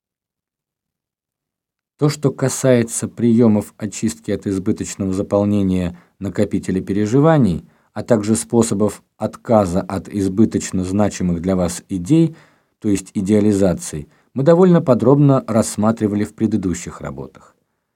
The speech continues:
Так что по этим проблемам отсылаем наших читателей именно туда. Здесь мы не будем повторять рассказ о медитации прощения, дневнике самонаблюдений и жизненных позициях.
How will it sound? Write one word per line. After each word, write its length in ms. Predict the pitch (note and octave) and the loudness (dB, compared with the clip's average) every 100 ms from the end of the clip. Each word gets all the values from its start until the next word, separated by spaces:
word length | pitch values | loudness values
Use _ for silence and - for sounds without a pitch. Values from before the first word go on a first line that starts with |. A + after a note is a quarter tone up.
| _ _ _ _ - | _ _ _ _ -4
Так 140 | B2+ | -2
что 160 | - A#2+ | 0 2
по 120 | C3 | 4
этим 320 | C3 B2+ A2+ | 4 4 2
проблемам 540 | A#2+ A#2 C3+ E3+ C3 | 4 4 6 6 6
отсылаем 480 | A2+ - G#2 C3 A#2 | 4 2 2 2 4
наших 260 | G#2+ - - | 0 -2 -10
читателей 600 | G2 F#2 B2 B2 A2 G#2+ | -10 -2 0 0 -2 -4
именно 400 | - G#2 G2+ G2 | -4 -4 -2 -6
туда. 480 | G2+ F2 D#2+ C#2+ - _ _ _ _ _ _ - | -6 -6 -6 -8 -14 _ _ _ _ _ _ -6
Здесь 280 | A2+ F#3+ F#3 | 2 4 6
мы 120 | E3+ | 4
не 100 | E3+ | 6
будем 340 | C#3 G#2+ G2+ | 6 4 4
повторять 440 | G2 - G#2+ G#2 G#2+ | -4 -2 0 0 0
рассказ 480 | G2+ - G#2+ F#2+ - | -4 -2 -4 -4 -4
о 80 | |
медитации 640 | F#2+ F#2 G2 - F2+ - F2+ | -4 -2 -2 -2 -4 -4 -8
прощения, 880 | F2 E2+ - - C#3+ C3+ B2 A#2 A2+ _ - | -4 -6 -4 2 4 4 2 0 -4 _ -8
дневнике 520 | F#2 G#2+ G#2 - G#2 | 0 2 2 2 0
самонаблюдений 960 | F#2+ A2+ F#2+ F2 E2 F2+ F2+ C3 C#3+ B2 | 0 0 2 2 0 0 2 4 6 4
и 180 | - F#2+ | 0 0
жизненных 460 | G2+ G#2 G2+ G2 | 0 2 0 -2
позициях. 720 | - F#2 F2 F2 - D2 - | -4 -4 -2 -4 -8 -16 -18